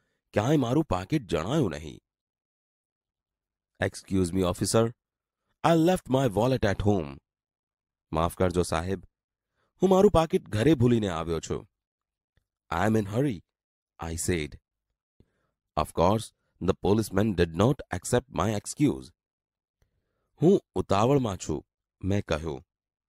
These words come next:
અલબત્ત પોલીસે મારી માફી સ્વીકારી નહીં. "Please keep your bike here. Go home and come with the license."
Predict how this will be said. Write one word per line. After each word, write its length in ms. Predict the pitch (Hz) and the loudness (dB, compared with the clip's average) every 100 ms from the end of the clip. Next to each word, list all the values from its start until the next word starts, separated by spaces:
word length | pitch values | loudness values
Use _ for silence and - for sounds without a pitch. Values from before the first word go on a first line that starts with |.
| _ _ - | _ _ -2
અલબત્ત 320 | 92 95 - | 0 2 0
પોલીસે 380 | 78 82 90 113 | -2 -4 0 0
મારી 260 | 101 98 98 | 0 -2 -2
માફી 380 | 82 85 104 | -4 -4 -4
સ્વીકારી 520 | 113 85 78 95 135 98 | -4 -4 -2 -4 -4 -6
નહીં. 340 | 80 71 - _ _ _ _ _ _ _ _ _ _ _ _ - | -6 -10 -14 _ _ _ _ _ _ _ _ _ _ _ _ -4
"Please 340 | 113 147 151 - | 0 2 0 0
keep 220 | 120 110 | 2 4
your 160 | 104 92 | 4 4
bike 380 | 78 80 78 - | 2 -2 -4 -6
here. 440 | 82 90 101 98 - _ _ _ _ - | -4 0 0 0 -6 _ _ _ _ -18
Go 260 | 92 87 135 139 | -8 4 8 8
home 360 | 123 147 127 120 - | 8 8 6 2 -8
and 240 | 82 82 - | -8 -8 -2
come 200 | 107 117 | 2 6
with 160 | 113 107 | 4 6
the 100 | 131 | 4
license." 600 | 139 143 143 139 - | 6 4 0 -4 -8